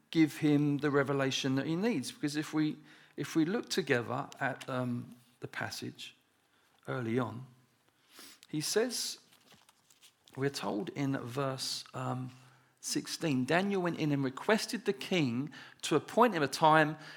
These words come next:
that he might show the interpretation to the king." This is before he's got the interpretation.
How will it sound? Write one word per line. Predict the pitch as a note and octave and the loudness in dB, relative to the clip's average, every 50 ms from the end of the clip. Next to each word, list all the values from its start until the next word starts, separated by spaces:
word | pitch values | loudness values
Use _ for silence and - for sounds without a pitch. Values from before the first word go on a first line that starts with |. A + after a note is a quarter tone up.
| - - - | -8 0 4
that | E3+ - | 4 6
he | D3+ | 6
might | D#3 D3+ C#3+ C3 - | 6 4 4 2 2
show | - D3 C#3 | 2 2 2
the | C#3 | 2
interpretation | B2+ - D3 B2+ - - - B2 A#2+ - - | 0 0 0 -2 -2 0 -2 -2 -2 -2 -6
to | C3+ | -6
the | A2+ A2+ | -6 -6
king." | - - C#3+ A2 G2+ - - - - | -4 -2 -2 -2 -4 -6 -12 -10 -2
This | - G#3 - | -2 0 0
is | B3+ | 0
before | A#3+ - - G#3+ G3 | 0 4 6 6 6
he's | F3+ | 6
got | - F#3+ D3+ | 6 2 2
the | D3+ | 2
interpretation. | D3 C#3 D3+ B2 - - - C#3 B2+ - - C#3 | 0 0 -2 -2 -2 -2 -6 -6 -6 -6 -12 -16